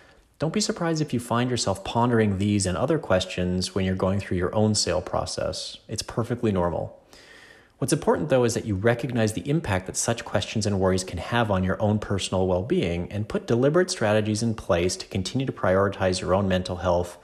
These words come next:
at a time where such strategies will likely be needed most. So, in summary, as my mentor once said to me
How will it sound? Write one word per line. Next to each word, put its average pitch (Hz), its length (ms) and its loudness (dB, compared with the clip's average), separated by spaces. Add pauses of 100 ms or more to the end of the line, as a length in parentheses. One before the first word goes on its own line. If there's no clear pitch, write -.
(280)
at 98 100 -4
a 95 60 0
time 127 420 -2
where 95 100 0
such - 220 -4
strategies 98 640 0
will 90 140 2
likely 98 400 0
be 92 140 -2
needed 85 300 -4
most. - 480 -8 (1900)
So, 107 360 6
in 104 120 4
summary, 90 580 4 (500)
as 101 100 -2
my 107 220 2
mentor 107 420 2
once 95 220 0
said 92 260 0
to 107 100 -4
me 82 360 -4